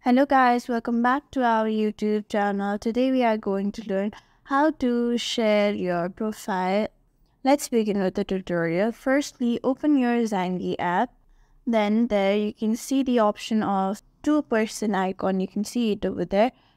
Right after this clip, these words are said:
Tap on it. And then over there, tap on it.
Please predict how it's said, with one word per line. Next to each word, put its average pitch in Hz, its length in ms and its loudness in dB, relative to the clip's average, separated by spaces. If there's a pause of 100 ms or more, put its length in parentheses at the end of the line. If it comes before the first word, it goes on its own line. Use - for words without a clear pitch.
(120)
Tap 202 280 2
on 180 300 -2
it. - 340 -4 (1400)
And 226 160 2
then 214 360 2
over 214 280 0
there, 208 300 2
tap 220 340 0
on 214 180 2
it. 285 140 4